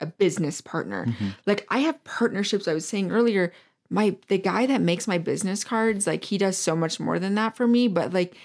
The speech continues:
Speaker 1: that's a partnership because he's a, a big part
Speaker 2: Mm-hmm.
Speaker 1: in my business, part partnership. Like, there's a part of him that's a part of my business.
Speaker 2: Yeah.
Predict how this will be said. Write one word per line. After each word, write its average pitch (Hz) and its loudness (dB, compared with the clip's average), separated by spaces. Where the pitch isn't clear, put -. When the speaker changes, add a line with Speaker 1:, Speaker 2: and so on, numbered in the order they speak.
Speaker 1:
that's 285 0
a 359 -2
partnership - -2
because 196 0
he's 247 2
a, 302 0
a 190 2
big 208 2
part 226 0
Speaker 2:
Mm-hmm. 139 2
Speaker 1:
in 190 4
my 233 2
business, 330 0
part - -2
partnership. - -4
Like, 170 -2
there's 214 2
a 247 4
part 233 0
of 254 2
him 208 2
that's 180 2
a 196 4
part 175 2
of 180 2
my 214 2
business. 240 0
Speaker 2:
Yeah. 139 -2